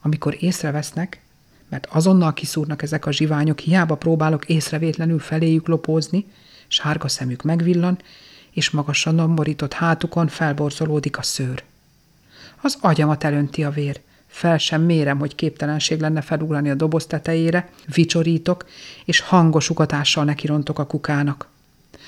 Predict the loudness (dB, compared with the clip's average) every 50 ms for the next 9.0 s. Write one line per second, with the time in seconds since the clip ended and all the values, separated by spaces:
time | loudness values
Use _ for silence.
0 | -20 -12 -10 -10 -4 2 4 4 4 4 4 2 2 0 0 0 -2 -2 -2 -4
1 | -4 -4 -4 -2 -2 0 2 2 2 2 2 2 2 2 2 2 0 -2 -2 -2
2 | 0 0 2 2 0 0 -4 -8 -18 _ -6 0 2 2 2 2 0 0 0 0
3 | 0 -2 -2 -2 -2 -2 -4 -4 -4 -2 -2 -2 -2 -2 -4 -2 -2 -2 -2 -2
4 | -4 -4 -4 -4 -2 -2 -2 -2 0 0 0 0 0 0 -2 -4 -4 -4 -6 -6
5 | -6 -6 -8 -10 -18 _ _ _ _ _ _ _ _ -20 -20 -20 _ _ 0 2
6 | 2 2 2 2 0 0 0 0 0 0 0 2 2 2 2 2 2 0 0 0
7 | 0 2 2 2 4 4 4 4 2 0 -2 -4 -2 -2 0 0 -2 -2 -2 -4
8 | -4 -4 -4 -2 0 0 2 2 2 0 2 2 2 0 0 0 -2 -4 -6 -8